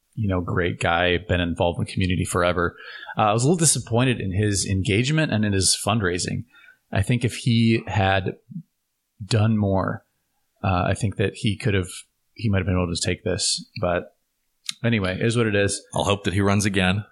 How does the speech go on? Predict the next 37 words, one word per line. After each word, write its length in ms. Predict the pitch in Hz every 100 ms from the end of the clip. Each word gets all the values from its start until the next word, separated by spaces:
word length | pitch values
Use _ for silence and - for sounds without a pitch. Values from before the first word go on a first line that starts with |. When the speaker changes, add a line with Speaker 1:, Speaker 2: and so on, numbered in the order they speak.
| _
Speaker 1:
I 140 | - 143
do 140 | 139
too. 360 | 131 135 98 87 107
Great 240 | 123 117
guy, 380 | 110 101 98 98 - _
friend 160 | 117 101
of 80 | 90
the 20 |
pod. 380 | 95 90 104 110 _ _ -
Uh, 220 | - 104 101
third 240 | - 131
place, 640 | 139 123 113 - - 220 - _ _ _
Amy 200 | 113 113
Ryan 320 | 110 107 104 104
Corser, 520 | 131 120 - 113 107
who 320 | - 104 101
I 80 | 98
think 340 | 98 147 220 -
just 360 | 143 143 - -
kinda 600 | 131 135 131 127 127 113 - _
has, 380 | 113 110 107 - -
has 240 | 117 101
run 180 | 113 135
for 120 | 131
Congress 360 | 117 123 123 117
before, 640 | 113 - 131 135 131 127 - - - -
was 180 | 110 98
running 320 | 113 120 120
on 140 | 104
Name 240 | 104 117 117
I 140 | 113
D. 400 | 107 117 110 110 101 _ _ _ _ -
I, 420 | 95 117 131 127 -
I'm, 220 | 110 110 -
I'm 180 | 98
not 240 | 98 113 117
a, 140 | 107